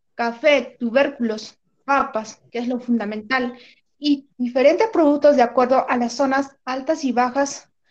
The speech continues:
de nuestro Cusco. Nuestra ganadería, actividad de carácter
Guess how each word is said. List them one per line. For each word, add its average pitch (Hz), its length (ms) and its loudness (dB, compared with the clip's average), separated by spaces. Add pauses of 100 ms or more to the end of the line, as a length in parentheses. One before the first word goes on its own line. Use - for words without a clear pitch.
(220)
de 226 180 -4
nuestro 240 380 0
Cusco. 220 400 -10 (480)
Nuestra 233 300 -2
ganadería, 214 760 2 (380)
actividad 240 680 0 (440)
de 240 240 -8
carácter 233 720 0